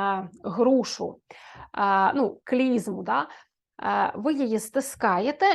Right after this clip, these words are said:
і, е, оцим гострим кінчиком ставите у ємкість з водою. Ну, або з якоюсь рідиною, неважливо.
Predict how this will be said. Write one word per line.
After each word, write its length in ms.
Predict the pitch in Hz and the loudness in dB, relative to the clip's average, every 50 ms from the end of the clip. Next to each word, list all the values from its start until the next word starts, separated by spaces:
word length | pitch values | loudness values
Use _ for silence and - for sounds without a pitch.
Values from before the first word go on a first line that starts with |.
| 247 - - | 2 -2 -8
і, 400 | - 269 294 330 349 370 392 381 - _ _ - | -6 -4 -2 0 2 0 0 0 -2 _ _ -10
е, 500 | - 233 233 233 233 233 233 226 190 - | -6 -2 0 2 4 4 4 2 0 -4
оцим 320 | 247 233 226 - - 254 247 | -8 -10 -8 -2 0 0 0
гострим 480 | 226 - 277 254 262 - - 214 214 | 4 4 4 4 4 2 -2 -2 -2
кінчиком 520 | 220 - 330 508 480 - 370 - 320 277 240 | -2 -4 -2 -2 -2 -2 -2 -2 -2 -2 -2
ставите 540 | - - - 277 302 320 339 330 - 247 214 | -4 -2 0 0 2 2 0 0 0 -2 -2
у 340 | - - - 269 285 - - | -2 -2 -2 -2 -2 -4 -4
ємкість 840 | - 226 220 220 226 226 220 226 247 - 294 294 277 - - - - - | -6 -6 -4 -2 0 0 0 0 -2 -6 -8 -10 -10 -12 -16 -18 -14 -8
з 640 | - 214 214 208 190 202 214 220 226 226 233 240 247 247 226 - _ _ _ _ _ _ _ _ _ _ _ - | -6 -6 -6 -6 -8 -6 -2 0 2 2 2 2 0 -2 -6 -8 _ _ _ _ _ _ _ _ _ _ _ -12
водою. 600 | 208 202 220 214 196 202 196 180 175 - - - - - _ _ _ _ _ _ _ _ _ _ _ _ _ _ _ | -6 -2 -2 -2 0 0 -2 -2 -2 -4 -8 -12 -18 -20 _ _ _ _ _ _ _ _ _ _ _ _ _ _ _
Ну, 140 | 494 440 285 | -6 -2 2
або 240 | 220 208 190 220 226 | 2 2 2 2 -2
з 100 | 220 - | -2 -2
якоюсь 380 | 196 - - 196 196 190 - 220 | -6 -2 0 -2 -2 -2 -6 -8
рідиною, 460 | 202 196 190 202 202 190 175 180 196 | -8 -8 -6 -6 -6 -6 -6 -6 -6
неважливо. 600 | 214 220 202 196 196 214 214 196 170 - - | -6 -6 -6 -6 -8 -6 -6 -6 -6 -8 -12